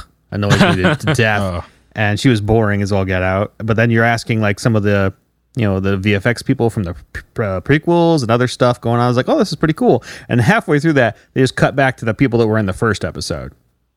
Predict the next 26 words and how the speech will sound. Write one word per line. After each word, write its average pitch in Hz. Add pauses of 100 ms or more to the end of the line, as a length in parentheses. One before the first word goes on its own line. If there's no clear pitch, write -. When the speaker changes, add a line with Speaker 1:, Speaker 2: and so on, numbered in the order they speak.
(240)
Speaker 1:
to, -
like, 104
all 107
the 98
directors 92
again. 85
You're 95
like, 90
Speaker 2:
Yeah. 87
Speaker 1:
"Wait 113
a -
minute, 101
did 95
you 98
guys 107
just 107
get 95
bored 104
with 113
the 101
people 104
before 107
or 95
not 104
get 110
enough?" 104